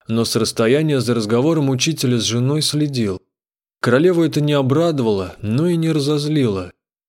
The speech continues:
Принц Эйдал имеет право не доверять ей. Подчиняться обязан, раз уж присягнул на верность королевскому роду Гаррета, но доверие — материя куда как тоньше,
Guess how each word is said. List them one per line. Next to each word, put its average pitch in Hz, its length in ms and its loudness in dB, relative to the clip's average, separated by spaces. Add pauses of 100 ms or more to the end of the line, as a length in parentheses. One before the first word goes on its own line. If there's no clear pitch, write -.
Принц 107 360 -2
Эйдал 135 460 0 (100)
имеет 151 420 0
право 107 460 0 (100)
не 113 140 -2
доверять 110 500 -2
ей. 92 280 -10 (540)
Подчиняться 139 680 0
обязан, 127 640 0
раз 117 260 2
уж - 160 -4
присягнул 120 480 0
на 113 140 2
верность 135 400 0
королевскому 131 680 0
роду 127 300 0
Гаррета, 117 680 -2 (340)
но 101 200 0
доверие — 127 800 0 (360)
материя 147 560 0
куда 139 320 0
как 139 240 -2
тоньше, 131 640 -2